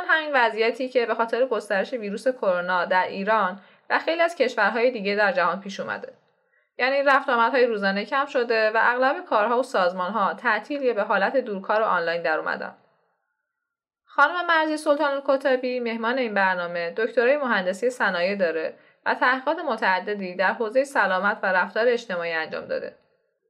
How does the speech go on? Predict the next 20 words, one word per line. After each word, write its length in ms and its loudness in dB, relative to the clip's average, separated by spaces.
مهمان 380 0
دیگه 340 4
برنامه 480 2
آقای 340 2
وحید 300 2
بهزادان 680 0
دکترای 380 2
علوم 220 0
کامپیوتر 480 0
داره 420 0
و 100 4
هر 180 2
دو 140 -4
به 80 0
عنوان 240 0
استادیار 540 -2
دانشگاه 400 -4
نیو 180 -6
هیون 360 -2
آمریکا 600 -4